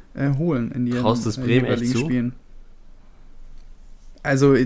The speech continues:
Speaker 1: wie gesagt, d-, d-, d-, Thomas Schaaf war jetzt lange raus, aber Gladbach hat jetzt irgendwie in die letzten, das sechs null gegen Bayern und, äh,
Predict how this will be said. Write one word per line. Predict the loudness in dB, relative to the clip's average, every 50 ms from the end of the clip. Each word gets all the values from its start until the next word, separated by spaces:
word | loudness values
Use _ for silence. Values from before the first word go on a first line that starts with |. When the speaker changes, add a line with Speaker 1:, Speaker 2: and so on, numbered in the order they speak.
| 0 -2
Speaker 1:
wie | -10 -10 -8 -4 -2 0 2
gesagt, | 2 2 2 0 0 0 -4 -6 -8 -8
d-, | -8 -8
d-, | -8 -10 -14 -14 -14 -16 -18 -18 -18 -16 -14
d-, | -12 -12 -12 -12 -16 -14 -10
Thomas | -4 0 0 0 0 2
Schaaf | 0 0 0 0 -2
war | -2 -2 -2
jetzt | -2 -2 -2
lange | 0 0 2 2 0
raus, | 0 -2 -2 -2 -4 -4 -6 -6 -8 -4
aber | -2 -2 0 0 0 0 0 0 0
Gladbach | -2 -4 -2 -2 -2 -2 -2 -4 -4 -2 -2 -2 -4 -10 -20 -18 -14
hat | -6 -4 -4 -4 -4 -2
jetzt | -2 -2 -2 -4 -8 -10 -10 -10 -14 -12 -6
irgendwie | -2 0 0 2 2 2 0
in | 0 0
die | 0
letzten, | 0 -2 -2 -4 -4 -4 -4 -4 -4 -8 -12 -20 -18 -10 -4
das | -4 -2 0
sechs | 0 -2 -2 -2 -2
null | 0 0 2
gegen | 2 2 2 2 2
Bayern | 2 2 2 2 4 2 2 2 0 -2 -4 -6 -10 -10 -10 -10 -10 -10 -10 -10 -10 -12 -12 -12 -12 -10 -4 2
und, | 2 4 4 4 2 0 0
äh, | 0 2 2 2 0